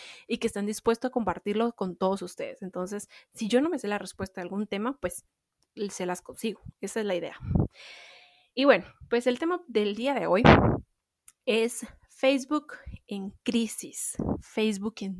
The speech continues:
tiempos de coronavirus, ya sé. Esta si-, esta situación,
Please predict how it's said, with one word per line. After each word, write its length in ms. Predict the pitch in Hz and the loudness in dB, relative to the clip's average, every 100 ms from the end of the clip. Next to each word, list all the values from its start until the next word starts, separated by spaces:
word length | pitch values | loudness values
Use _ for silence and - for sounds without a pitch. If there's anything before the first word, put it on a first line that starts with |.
| - | -4
tiempos 480 | 226 233 196 - 185 | 2 2 2 -6 -12
de 120 | 190 | -4
coronavirus, 720 | 202 190 185 185 185 190 196 | -2 -2 -4 -6 -6 -6 -6
ya 160 | 214 202 | -4 -4
sé. 320 | - 202 - - - - - - - | -4 -6 -6 -20 -18 -16 -18 -12 -10
Esta 200 | - 254 | -2 -2
si-, 220 | 254 226 | 0 -4
esta 200 | 240 269 | -4 -4
situación, 720 | 262 247 196 - 214 208 254 | 0 0 0 -4 -4 -2 -2